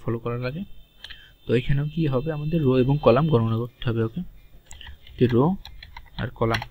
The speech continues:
তো এখানে দেখুন, আমরা যদি এই স্টারের কথা বলি, এই স্টারটা যদি প্রিন্ট করতে চাই, তাহলে কি করতে হবে আমাদের? রো টু আর কলাম সিক্স দেখেন, রো টু আর কলাম কত? সিক্স। তো যখন আমরা এই স্টারটা প্রিন্ট করবো,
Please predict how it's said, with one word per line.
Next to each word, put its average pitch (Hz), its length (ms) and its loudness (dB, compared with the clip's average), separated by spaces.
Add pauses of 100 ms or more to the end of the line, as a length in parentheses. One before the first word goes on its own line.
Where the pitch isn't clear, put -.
(640)
তো - 140 -12
এখানে 156 200 2
দেখুন, 135 160 0
আমরা 135 180 2
যদি 143 120 0
এই 139 180 8
স্টারের 127 340 4
কথা 117 180 4
বলি, 120 220 4
এই 131 60 4
স্টারটা 139 240 -2
যদি 123 200 4
প্রিন্ট 123 200 0
করতে 131 200 -2
চাই, 139 100 2
তাহলে 127 200 -2
কি 131 100 -2
করতে - 220 2
হবে 120 140 0
আমাদের? 151 220 -6 (500)
রো 120 260 8 (200)
টু 139 100 4 (180)
আর 143 60 -6 (120)
কলাম 123 200 8
সিক্স 117 340 -4
দেখেন, 107 180 0 (1300)
রো 123 80 8 (180)
টু 160 240 6 (1400)
আর - 60 -4 (100)
কলাম 123 260 4
কত? 120 100 0 (160)
সিক্স। - 220 -4 (840)
তো - 140 -8
যখন 135 200 0
আমরা 143 120 -2 (140)
এই 156 120 8
স্টারটা 143 260 0
প্রিন্ট 135 240 -2
করবো, 123 140 2